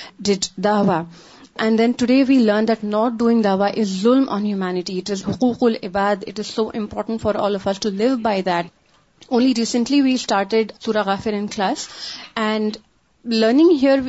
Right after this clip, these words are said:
we understand that it is definitely a back-breaking issue. It's not easy. It calls for a lot of determination, a lot of azm.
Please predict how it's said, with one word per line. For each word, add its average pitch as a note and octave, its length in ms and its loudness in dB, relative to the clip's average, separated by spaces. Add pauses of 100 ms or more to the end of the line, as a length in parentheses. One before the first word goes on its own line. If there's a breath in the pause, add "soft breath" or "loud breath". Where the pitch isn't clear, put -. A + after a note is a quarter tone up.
(160)
we C#4 180 4
understand A#3+ 640 2
that A#3+ 160 2 (100)
it A#3 140 -2
is B3+ 200 0
definitely B3 560 0
a F#3+ 60 -4 (120)
back-breaking G#3 680 -2 (340 loud breath)
issue. A#3+ 280 0
It's - 160 -6
not A3+ 400 2
easy. G#3+ 400 -2
It G#3 180 -10
calls A3+ 240 0
for A3 80 -2
a G#3+ 80 0
lot G3+ 160 0
of G3+ 100 -6
determination, A3 640 0
a G#3 40 0
lot G#3 140 -4
of - 80 -10 (140)
azm. A3 240 -8